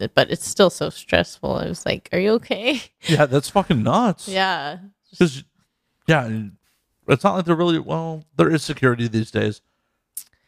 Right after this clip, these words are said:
Speaker 1: Yeah, but it's like, how, it's not, we're not doing background checks on every fan that comes to
Speaker 2: Well, I
Speaker 1: A V N.
Speaker 2: more meant weapons.
Speaker 1: Yeah. Ugh.
Speaker 2: Like, that they're actually searching people for weapons. 'Cause back in the day, there was not really
Speaker 1: There's
Speaker 2: cer-
Speaker 1: metal detectors there now. There was this year.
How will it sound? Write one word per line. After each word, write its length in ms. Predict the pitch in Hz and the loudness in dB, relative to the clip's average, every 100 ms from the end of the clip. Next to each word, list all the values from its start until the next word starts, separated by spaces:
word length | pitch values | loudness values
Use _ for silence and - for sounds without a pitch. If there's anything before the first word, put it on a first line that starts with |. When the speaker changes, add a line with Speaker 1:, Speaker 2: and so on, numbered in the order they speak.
| _ - | _ -2
Speaker 1:
Yeah, 280 | 349 233 214 | 2 2 2
but 180 | 214 | -2
it's 220 | 196 196 208 | -4 -2 0
like, 340 | 180 175 _ - | 0 -2 _ -6
how, 400 | 190 180 170 - - 190 | 0 0 0 -6 -16 -18
it's 240 | 190 160 185 | -16 -6 -2
not, 160 | - - | -2 -2
we're 240 | - 170 175 | -12 -4 -2
not 160 | 151 | -2
doing 180 | 165 160 | -2 -4
background 500 | 160 147 - 143 160 | 0 -2 0 -4 -4
checks 260 | - 160 - | -6 -8 -6
on 100 | 151 | -4
every 240 | 143 - 151 | -4 -6 -10
fan 380 | - 143 135 | -2 -2 -2
that 180 | 131 - | -8 -10
comes 340 | - 131 - - | -8 -10 -10 -14
to 120 | - | 2
Speaker 2:
Well, 120 | 196 | 4
I 100 | 165 | 4
Speaker 1:
A 40 | 151 | 2
V 60 | - | 0
N. 60 | 156 | 0
Speaker 2:
more 140 | 151 | 0
meant 240 | 135 120 - | 0 -4 -4
weapons. 600 | 104 104 101 95 71 - _ - | 0 2 0 -12 -14 -20 _ -12
Speaker 1:
Yeah. 460 | 170 139 101 95 170 - | -6 -4 -4 -8 -12 -12
Ugh. 180 | 147 147 _ - _ - | -10 -10 _ -20 _ -2
Speaker 2:
Like, 200 | 117 - | -2 0
that 120 | 117 | 0
they're 120 | 135 | 2
actually 240 | 120 - 120 | 0 0 0
searching 280 | 120 127 110 | 0 -2 -4
people 200 | 113 104 | -2 0
for 100 | 113 | 2
weapons. 300 | 104 107 - _ _ _ | 0 -4 -18 _ _ _
'Cause 180 | 208 180 | -2 2
back 280 | 240 247 208 | 2 2 2
in 100 | 190 | 0
the 80 | |
day, 160 | 170 160 | 2 2
there 160 | 135 127 | 2 0
was 160 | 120 | 0
not 300 | 131 131 - 104 | 0 0 0 -6
really 580 | 117 120 113 107 104 - _ _ _ | 0 2 2 0 -2 -6 _ _ _
Speaker 1:
There's 180 | - 294 | -2 0
Speaker 2:
cer- 100 | 139 | 2
Speaker 1:
metal 240 | 202 269 330 | 2 0 -4
detectors 800 | 208 190 156 - 160 147 165 170 | -8 -10 -12 -10 -8 -8 -6 -4
there 240 | 139 143 | -2 -2
now. 460 | 147 139 139 165 185 | -4 -2 -2 -2 -2
There 180 | - | -2
was 240 | 156 160 160 | 0 0 -2
this 240 | 170 - | -4 -4
year. 320 | 151 139 175 | -4 -2 -4